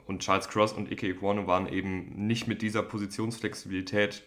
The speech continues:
dass sie mal eben auf Right Tackle wechseln können, beziehungsweise wir haben's am College nicht gesehen.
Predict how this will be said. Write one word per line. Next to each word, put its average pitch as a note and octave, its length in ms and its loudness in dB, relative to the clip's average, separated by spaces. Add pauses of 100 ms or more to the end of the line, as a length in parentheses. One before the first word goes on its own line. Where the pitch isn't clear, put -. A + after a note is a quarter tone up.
dass - 160 -10
sie G2 100 -2
mal F#2+ 200 0
eben G2+ 140 0
auf F#2 180 -2
Right G#2 200 6
Tackle G#2+ 260 -4
wechseln G#2 300 -2
können, G#2 200 -2
beziehungsweise F2+ 520 -4
wir F2 100 -2
haben's G2 200 0
am G2+ 140 -6
College G2 320 -6
nicht G#2 200 -4
gesehen. A2+ 480 2